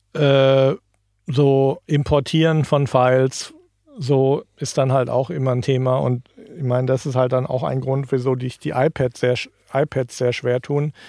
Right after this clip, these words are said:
weil wir sind halt am Rechner gew-, gew-, gewohnt, wenn ich mit Collabo mache, mit einem Produzenten und der kommt hier rein, dann hat er seine Festplatte dabei, hier habe ich schon mal die Stems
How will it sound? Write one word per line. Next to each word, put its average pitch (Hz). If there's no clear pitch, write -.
weil 127
wir 131
sind 135
halt 131
am 127
Rechner 131
gew-, 127
gew-, 151
gewohnt, 135
wenn 139
ich 135
mit 135
Collabo 143
mache, 147
mit 135
einem 139
Produzenten 139
und 135
der 127
kommt 135
hier 135
rein, 127
dann 143
hat 127
er 131
seine 127
Festplatte 143
dabei, 139
hier 139
habe 135
ich -
schon 131
mal 131
die 127
Stems 151